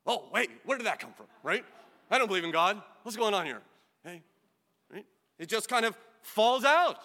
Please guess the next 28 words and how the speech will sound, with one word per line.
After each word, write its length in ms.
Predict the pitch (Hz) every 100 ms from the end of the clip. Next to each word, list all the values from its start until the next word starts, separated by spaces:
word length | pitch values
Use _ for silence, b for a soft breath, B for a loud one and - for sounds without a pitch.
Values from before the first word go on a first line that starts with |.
| - _ _ _ _ _ _ _ _ _ _ _ _ _
You 180 | 170 277
have 180 | 254 247
an 80 | 233
impulse, 580 | 294 311 - 220 190
we 120 | 214 220
all 280 | 262 311
have 140 | 269 233
an 60 |
impulse 480 | 226 285 208 226 214
to 120 | 233
thank 400 | 220 240 262 302
someone 760 | 214 - - 294 240 208 208 226 B B B B
for 220 | - 240
the 120 | 240 196
great 480 | 208 226 294 302
realities 680 | 254 247 214 247 254 269 214
in 100 | 254
our 140 | 254
life. 260 | 269 330 320
I 120 | 220
ask 280 | 254 277 -
you, 80 | 262
where 220 | 233 285
does 160 | 330 277
that 220 | 302 302
come 240 | 330 392
from? 300 | 370 359 262
I 1400 | - _ _ _ _ _ _ _ _ _ _ _ _ _